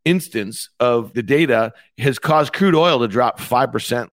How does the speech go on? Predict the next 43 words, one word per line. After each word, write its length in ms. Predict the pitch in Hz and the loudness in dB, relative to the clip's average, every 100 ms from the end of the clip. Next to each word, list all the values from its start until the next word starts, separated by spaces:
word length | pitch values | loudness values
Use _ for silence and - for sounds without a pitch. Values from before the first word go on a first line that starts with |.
| - | -2
I 180 | 160 190 | 0 0
think 220 | - 226 | -2 -2
that's 160 | 180 | -2
a 80 | 143 | -2
pretty 320 | - 151 147 | -4 -2 -2
interesting 560 | 123 135 131 127 117 110 | -2 -4 -6 -6 -6 -2
move. 260 | 135 139 117 | 0 0 0
And 100 | 113 | -2
if 80 | |
you 140 | 123 185 | -4 0
look 220 | 185 175 | 0 0
at 120 | 143 | -4
crude, 380 | - 160 165 113 | -2 2 2 2
we 160 | 131 175 | 0 0
are 120 | 135 | 0
basically 720 | 104 - 147 170 180 139 123 | -6 -6 -6 -4 -8 -6 -4
right 380 | 107 139 160 - | 0 -2 -2 -2
back 380 | 139 147 127 - - - - | 0 0 -2 -8 -20 -20 -10
to 200 | - 147 | 0 2
those 240 | 127 123 - | 2 0 -2
highs 560 | - 151 151 151 123 | -2 0 2 2 -2
in 240 | 120 131 131 | -6 -6 -2
November 920 | 123 107 98 131 156 139 117 110 107 | 0 -2 -2 0 0 0 2 2 -2
when 180 | 107 117 | -4 -6
the 80 | 110 | -6
Fed 460 | - 139 135 120 - - | 0 2 2 0 -8 -20
started 460 | - 127 123 123 98 | -6 -2 0 -2 -2
their 220 | 117 110 | -2 -2
pivot 460 | - 165 127 120 - | -2 0 2 0 -2
and 180 | 113 117 | -6 -2
when 200 | 120 120 | -2 -2
the 100 | 117 | -2
administration 920 | 107 147 131 - 165 180 - 135 120 - - - | -2 -2 -4 -2 -2 -2 -2 -2 -2 -10 -20 -4
tapped 300 | 135 127 - | -2 -2 -4
the 80 | 117 | -8
Strategic 580 | - 120 127 120 117 | -6 -6 -6 -4 -6
Petroleum 480 | 117 - 170 208 156 | -8 -4 0 0 0
Reserve. 300 | 123 107 107 | -2 -2 0
They 100 | 147 | 2
were 220 | 180 127 131 | 2 2 2
already 240 | 202 180 | 2 2
getting 260 | 120 120 101 | 0 -2 0
worried 420 | 117 113 95 | 0 0 -2